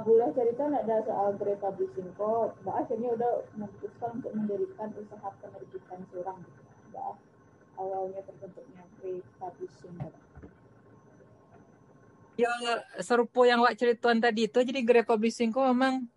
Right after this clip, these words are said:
Speaker 2: eh, salah satu apa ya, bagian dari cara Wak untuk membuat wisuda Wak menjadi berkesan dan wah gitu kan, dengan menerbitkan buku. Setelah itu banyaklah orang-orang yang, apa namanya itu, minta tolong untuk menerbitkan buku ke Wak,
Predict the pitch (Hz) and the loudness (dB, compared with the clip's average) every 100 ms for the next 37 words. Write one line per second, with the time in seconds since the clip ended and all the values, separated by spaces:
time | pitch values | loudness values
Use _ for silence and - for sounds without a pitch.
0 | _ _ _ _ - 214 214 208 208 - | _ _ _ _ 0 2 2 0 -4 -8
1 | 185 220 214 208 226 214 233 220 196 - | -6 0 0 0 -2 -2 0 0 0 -2
2 | 220 208 202 185 196 196 208 208 202 214 | 0 2 0 0 0 2 2 2 2 2
3 | 214 214 - _ - 202 208 208 233 214 | 0 -2 -6 _ -4 0 2 4 4 2
4 | 202 233 220 208 202 202 202 196 - 202 | -2 0 0 0 -2 0 0 -2 -4 -2
5 | 196 208 - 190 190 190 190 196 202 - | 2 0 0 -4 0 0 0 0 0 -4
6 | - 185 - 202 - 214 202 196 185 190 | -6 -4 -4 -6 0 2 2 0 0 -2
7 | 185 202 214 196 185 - 208 190 233 - | 2 2 2 0 -6 2 2 4 -2 -4
8 | _ _ - 190 196 190 190 196 - 190 | _ _ -2 2 2 0 0 -2 -2 -4
9 | 180 170 - 196 185 - _ _ - - | -4 -8 -2 -2 -2 -8 _ _ -20 -2
10 | 220 214 277 254 254 302 294 285 269 247 | 2 2 2 4 4 4 4 2 4 4
11 | 240 262 254 220 202 202 - - - _ | 4 2 2 2 0 -2 -8 -20 -20 _
12 | _ 185 214 233 233 240 247 262 254 247 | _ -6 0 2 4 2 2 2 2 2
13 | - 202 202 202 - 214 226 214 208 220 | -2 -4 0 -2 0 2 4 2 0 -2
14 | 190 196 202 - 196 185 - 226 185 175 | -2 0 0 0 -4 -4 -4 -2 0 2
15 | 180 - | 0 -2